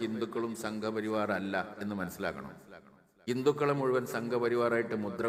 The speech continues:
കുത്തരുത്, അവരെ നമ്മൾ സഹായിക്കുന്നവരാണ്. Hindu, Hindutva is entirely different. Mahatma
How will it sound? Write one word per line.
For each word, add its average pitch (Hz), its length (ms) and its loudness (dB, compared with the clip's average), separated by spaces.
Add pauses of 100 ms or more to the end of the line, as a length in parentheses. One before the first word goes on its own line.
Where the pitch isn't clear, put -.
കുത്തരുത്, 95 400 -4
അവരെ 104 220 -4
നമ്മൾ 101 180 -2 (140)
സഹായിക്കുന്നവരാണ്. 95 840 -4 (1160)
Hindu, 156 400 4 (240)
Hindutva 120 480 0 (140)
is 107 180 -6
entirely 113 440 2
different. 85 440 -4 (680)
Mahatma 165 500 6